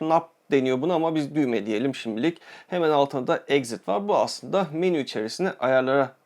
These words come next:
erişmenizi sağlıyor. Buna bastığımızda,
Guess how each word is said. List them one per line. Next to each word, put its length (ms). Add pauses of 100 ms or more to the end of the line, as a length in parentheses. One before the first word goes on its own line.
(140)
erişmenizi 500
sağlıyor. 500 (420)
Buna 240
bastığımızda, 840